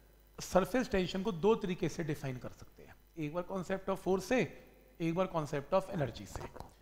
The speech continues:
तो सरफेस टेंशन को ऐसे define करते हैं, surface tension is equal to force divided by length,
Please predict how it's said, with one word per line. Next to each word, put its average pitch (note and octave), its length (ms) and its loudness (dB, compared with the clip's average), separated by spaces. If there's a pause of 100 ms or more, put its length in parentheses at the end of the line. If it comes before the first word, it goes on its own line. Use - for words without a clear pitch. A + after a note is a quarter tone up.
(380)
तो A3+ 100 8
सरफेस G3+ 460 4
टेंशन F3+ 340 0
को E3+ 180 -2 (460)
ऐसे G3 260 4
define F3+ 360 0
करते C#3 280 -4
हैं, - 180 -8 (560)
surface G3 480 4
tension G3 420 0
is F#3+ 200 -2
equal C#3 400 -6
to A#2 160 -12 (320)
force F3+ 400 0 (720)
divided D#3+ 560 4
by D#3+ 100 6 (640)
length, - 340 -12